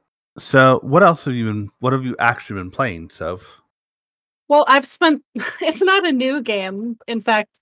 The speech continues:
Speaker 2: it came out in the two thousand aughts, but for some reason I had this urge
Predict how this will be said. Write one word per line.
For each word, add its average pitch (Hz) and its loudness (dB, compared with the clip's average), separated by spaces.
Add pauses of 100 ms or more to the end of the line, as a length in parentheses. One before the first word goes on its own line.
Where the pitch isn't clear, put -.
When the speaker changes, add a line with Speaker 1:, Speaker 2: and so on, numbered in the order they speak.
Speaker 2:
it 220 -6
came 214 -6
out 202 -2
in 202 -6
the 202 -8
two 226 -14
thousand 190 -8
aughts, 175 -8
but 180 -2 (180)
for 240 -10
some 220 0
reason 202 -4
I 190 -2
had 190 -2
this 185 -8
urge 185 -8